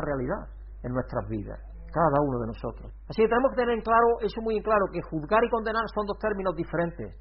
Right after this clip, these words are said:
Jesús nos dice que no debemos condenar, eso es lo que no debemos condenar. Pero cuando Jesús juzga, su juicio es justo y bueno. Vemos con esta parábola combinada con una escena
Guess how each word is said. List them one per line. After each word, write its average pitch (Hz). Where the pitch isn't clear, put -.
Jesús 247
nos 254
dice 269
que 214
no 247
debemos 247
condenar, 175
eso 208
es 220
lo 202
que 202
no 196
debemos 170
condenar. 131
Pero 196
cuando 202
Jesús -
juzga, 226
su 208
juicio 254
es 226
justo 262
y 214
bueno. 214
Vemos 302
con 285
esta 269
parábola 240
combinada 220
con 208
una 220
escena 233